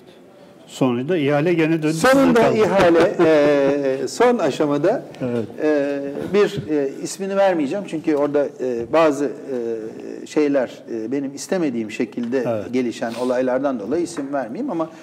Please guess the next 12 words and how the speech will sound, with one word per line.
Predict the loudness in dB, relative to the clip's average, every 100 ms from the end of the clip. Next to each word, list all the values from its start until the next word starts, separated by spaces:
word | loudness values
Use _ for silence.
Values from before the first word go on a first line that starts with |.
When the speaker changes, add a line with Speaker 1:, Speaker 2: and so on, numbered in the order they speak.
| -10 2
Speaker 2:
olayı | 4 6 6
anlatmamda | 4 0 0 0 0
bir | -2
sakınca | -2 -4 -2 0
yok | 0 0
Speaker 1:
Tabii. | -4
Speaker 2:
herhalde. | -4 -6 -8 -12 -20 -20 0
Bir | 4
yayın | 6 6 4
evine | 2 2
gittim. | -2 -4 -2 -4 -4 -16 -12
E, | -8 -4 -4 -4